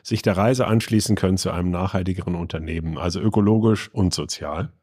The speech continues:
Wir befinden uns mit unserer Firma Fett Consulting ja auch seit einigen Jahren auf der Reise zu mehr Nachhaltigkeit. Dabei nehmen wir euch wie immer mit, denn wir glauben fest daran, dass es am Ende ja alle braucht. Äh, alle Unternehmen müssen mitmachen,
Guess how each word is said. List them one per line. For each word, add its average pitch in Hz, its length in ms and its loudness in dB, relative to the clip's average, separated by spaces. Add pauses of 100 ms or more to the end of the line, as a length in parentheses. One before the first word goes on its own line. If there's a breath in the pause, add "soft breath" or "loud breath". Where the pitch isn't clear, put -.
(180)
Wir 113 100 4
befinden 135 360 4
uns 123 160 0
mit 107 100 2
unserer 107 240 4
Firma 107 300 2
Fett - 160 -4
Consulting 95 420 2
ja - 60 -4
auch 113 100 -2
seit - 180 -2
einigen 101 320 0
Jahren 92 220 -4
auf 95 80 -8
der 90 160 -8
Reise 87 400 -6 (480 loud breath)
zu - 160 -2
mehr 92 160 4
Nachhaltigkeit. 92 960 2
Dabei 92 220 4
nehmen 98 260 4
wir 95 80 0
euch 92 460 2
wie 92 100 2
immer 92 200 2
mit, - 300 2 (680 loud breath)
denn 98 80 0
wir 101 100 4
glauben 101 400 4
fest - 340 -2
daran, 95 240 2
dass 92 160 2
es 92 80 -4
am 87 120 -2
Ende 92 220 4
ja 87 140 4
alle 92 240 2
braucht. 82 680 0 (140)
Äh, - 40 -4
alle 95 580 2
Unternehmen 92 500 4
müssen 90 260 2
mitmachen, 90 640 0